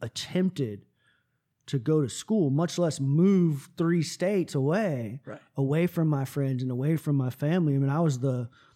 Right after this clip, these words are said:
Speaker 1: the drunken dude, like, "I'm never leaving. I love this town. Tampa's awesome. I love the bars here.
Speaker 2: Yep.
Speaker 1: Ybor City." You know, I was just like,
Speaker 2: <laughs>
Speaker 1: I was, "I'm never leaving." I was that dude, you know?
Speaker 2: Yeah.
Speaker 1: And then as soon as I found recovery and I saw what was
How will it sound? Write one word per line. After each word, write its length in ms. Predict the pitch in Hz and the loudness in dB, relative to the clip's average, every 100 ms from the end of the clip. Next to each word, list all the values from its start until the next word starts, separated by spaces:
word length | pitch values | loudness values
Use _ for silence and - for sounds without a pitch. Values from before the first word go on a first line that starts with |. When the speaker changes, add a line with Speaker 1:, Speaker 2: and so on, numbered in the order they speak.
| _ - | _ -8
Speaker 1:
the 80 | |
drunken 480 | 127 135 160 160 135 | -2 0 0 2 0
dude, 260 | 123 175 180 | 2 2 2
like, 220 | 131 117 - | 0 -4 -2
"I'm 240 | 190 175 | 0 0
never 320 | 185 196 190 | 0 0 0
leaving. 300 | 175 185 175 | 0 0 0
I 60 | 170 | 0
love 340 | 170 208 196 | 0 0 0
this 140 | 185 175 | -2 -6
town. 440 | - 185 180 170 | -4 -2 -2 -4
Tampa's 460 | - 233 220 196 190 | -2 -2 0 0 0
awesome. 720 | 220 202 208 214 202 180 151 - - - - | 0 0 0 0 0 0 -4 -10 -20 -20 -18
I 80 | - | -8
love 280 | 196 226 208 | 0 0 2
the 100 | 208 | 0
bars 580 | 175 233 220 208 208 208 | 0 2 4 4 2 2
here. 560 | 233 220 208 196 175 - | 2 2 2 0 -2 -6
Speaker 2:
Yep. 400 | 160 156 160 - | -8 -8 -10 -4
Speaker 1:
Ybor 420 | 240 240 240 226 | -2 2 2 2
City." 460 | - 262 247 226 202 | 0 2 2 2 2
You 100 | 185 | 2
know, 120 | 190 | 2
I 40 | 180 | 2
was 80 | |
just 160 | 180 - | 0 2
like, 180 | 202 170 | 0 0
Speaker 2:
<laughs> 400 | - - 185 - | -6 -6 -8 -2
Speaker 1:
I 120 | 180 | 2
was, 200 | 185 156 180 - | 2 2 0 -2
"I'm 240 | 180 190 | -2 2
never 280 | 220 214 214 | 2 2 2
leaving." 380 | 208 247 254 190 | 2 2 2 2
I 120 | 147 | 2
was 100 | 175 | 2
that 220 | 175 170 147 | 2 0 2
dude, 360 | 254 220 120 | 4 2 0
you 100 | 143 | 0
know? 180 | 156 170 | 2 2
Speaker 2:
Yeah. 100 | 135 | 2
Speaker 1:
And 80 | 165 | 2
then 80 | 165 | 2
as 100 | - | 2
soon 140 | 214 | 0
as 100 | 185 | 2
I 80 | 185 | 0
found 220 | 190 175 | 0 0
recovery 480 | 151 - 277 185 147 | 0 -2 0 0 0
and 100 | 147 | -2
I 60 | |
saw 460 | 135 - 196 208 196 | -4 -4 -2 2 2
what 240 | 170 165 | 2 2
was 160 | 151 139 | 0 -4